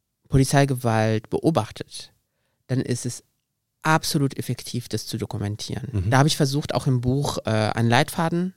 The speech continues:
Speaker 1: aufzuschreiben, wa-, wie man das auch sicher macht, zum Beispiel nicht dazwischen gehen,
Speaker 2: Mhm.
Speaker 1: zum Beispiel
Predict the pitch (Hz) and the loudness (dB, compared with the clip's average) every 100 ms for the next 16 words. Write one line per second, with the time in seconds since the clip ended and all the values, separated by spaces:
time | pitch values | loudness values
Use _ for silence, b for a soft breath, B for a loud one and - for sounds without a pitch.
0 | _ 143 - 151 - 143 143 147 151 b | _ -4 -2 -6 -4 -2 -2 -2 -4 b
1 | b b b b b 117 110 120 123 120 | b b b b b -6 6 6 6 6
2 | 135 139 123 120 - - 135 156 151 160 | 6 8 6 2 0 0 0 2 2 0
3 | - 123 135 113 - 95 - 160 - 139 | 2 0 2 -2 -2 -6 0 2 6 6
4 | 135 127 127 127 123 110 113 139 - 127 | 6 6 6 6 6 6 4 0 0 2
5 | 127 - | 2 2